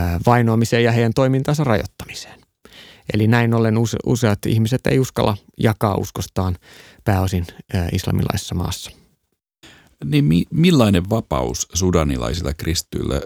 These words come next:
Speaker 2: sitten todellisuudessa on uskoa? Ja ehkä vielä kysyn senkin, että kun puhutaan islamilaisesta maasta, joissa usein on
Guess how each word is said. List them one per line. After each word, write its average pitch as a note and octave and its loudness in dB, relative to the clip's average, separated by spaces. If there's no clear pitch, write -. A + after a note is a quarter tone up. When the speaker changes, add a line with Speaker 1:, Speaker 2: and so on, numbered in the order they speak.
Speaker 2:
sitten - -4
todellisuudessa E2 0
on E2+ 0
uskoa? - -4
Ja D2+ -2
ehkä E2 -4
vielä E2 0
kysyn F2 0
senkin, F2 2
että D2+ 0
kun E2 -6
puhutaan E2 0
islamilaisesta D#2+ 0
maasta, F2 0
joissa D#2 -4
usein E2+ 2
on E2 0